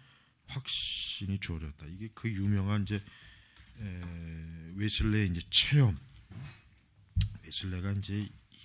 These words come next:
이제 그 아주 뭐, 그러니까 그 감리교가 이걸 굉장히 강조하죠. 감리교가 이제 이게 감리교의 그 탄생,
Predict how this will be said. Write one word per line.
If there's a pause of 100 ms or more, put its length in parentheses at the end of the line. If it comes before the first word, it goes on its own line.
(140)
이제
그
아주
뭐,
그러니까 (360)
그
감리교가
이걸
굉장히
강조하죠. (100)
감리교가
이제
이게 (840)
감리교의
그
탄생,